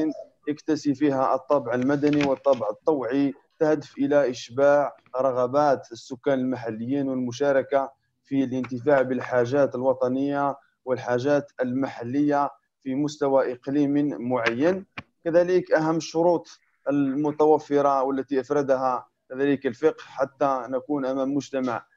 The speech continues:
مدني فعلي، وهي فكرة الاستقلالية، مؤدى ذلك أن المجتمع المدني يجب أن يكون مستقلا عن السلطة، ي-، يجب أن يخرج عن وصاية السلطة. كذلك فكرة المؤسسية يجب،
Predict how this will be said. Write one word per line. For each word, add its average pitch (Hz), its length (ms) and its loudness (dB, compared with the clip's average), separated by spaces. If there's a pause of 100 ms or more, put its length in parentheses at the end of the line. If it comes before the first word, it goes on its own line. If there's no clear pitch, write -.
(120)
مدني 131 480 0
فعلي، 143 580 2 (240)
وهي 139 340 4
فكرة 139 460 -4
الاستقلالية، 131 1040 -2 (300)
مؤدى 131 320 0
ذلك 135 400 0
أن 131 220 -4
المجتمع 127 460 -6
المدني 127 380 -4
يجب 135 260 -2
أن 143 80 -2
يكون 135 260 -4
مستقلا 131 760 -2
عن 120 140 -6
السلطة، 135 680 -2 (320)
ي-، 123 680 -4
يجب 135 280 -6
أن 143 120 -2
يخرج 143 440 0
عن 117 140 -4
وصاية 127 600 -2 (380)
السلطة. 127 680 -2 (200)
كذلك 156 440 2 (360)
فكرة 160 520 0
المؤسسية 143 800 0
يجب، 135 240 -4